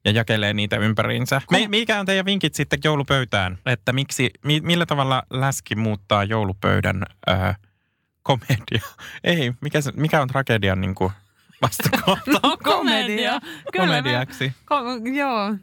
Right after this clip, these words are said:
Speaker 2: komediallinen.
Speaker 3: Koko perheen komediaksi
Speaker 2: Koko
Speaker 3: nyt, kun on
Speaker 2: perheen
Speaker 3: joulu
Speaker 2: komedia.
Speaker 3: puhutaan. Joulukomedia.
Speaker 2: Joo.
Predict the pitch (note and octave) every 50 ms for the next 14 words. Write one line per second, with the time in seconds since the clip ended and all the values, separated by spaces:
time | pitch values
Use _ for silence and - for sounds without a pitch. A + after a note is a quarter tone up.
0 | _ _ _ _ _ _ _ - C4+ C4 B3+ A#3+ A3 G3 F#3+ F#3+ F#3+ - F#3 F#3+
1 | F3+ D#3+ D#3+ C#3+ D3+ D#3 D3 D3 - - D#3 D3 D3 C#3 D3+ D#3 D#3+ E3 F3 -
2 | - G3 - E3 F#3 F3 - F3+ E3+ F3 F3 - G3+ G#3 G3+ G3 F3+ E3+ F#3+ G3+
3 | G3 F3 D#3+ E3 D3 E3+ E3+ D3 D3 E3+ F#3 A3+ A#3+ A#3 F#3+ D#3+ D#3 D#3 D#3 C#3+
4 | B2+ A#2 - D#2+ D#3 - -